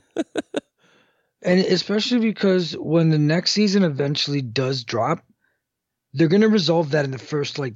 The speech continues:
Speaker 2: five minutes.
Speaker 1: Yeah, or they're
Speaker 2: And then just
Speaker 1: not, and
Speaker 2: start
Speaker 1: it's gonna be
Speaker 2: another
Speaker 1: even more
Speaker 2: story.
Speaker 1: annoying. Then they're gonna be like, "Oh, we didn't save her. Time to go back." And it's like, you know, now a different gang does it,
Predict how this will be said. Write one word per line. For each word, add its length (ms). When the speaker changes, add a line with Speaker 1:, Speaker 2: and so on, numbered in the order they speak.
Speaker 2:
five 320
minutes. 480
Speaker 1:
Yeah, 280
or 220
they're 140
Speaker 2:
And 100
then 140
just 160
Speaker 1:
not, 60
and 100
Speaker 2:
start 120
Speaker 1:
it's 20
gonna 100
be 20
Speaker 2:
another 120
Speaker 1:
even 100
more 220
Speaker 2:
story. 0
Speaker 1:
annoying. 340
Then 120
they're 80
gonna 120
be 100
like, 240
"Oh, 220
we 140
didn't 300
save 340
her. 140
Time 380
to 60
go 240
back." 420
And 100
it's 100
like, 220
you 120
know, 100
now 360
a 80
different 720
gang 340
does 320
it, 180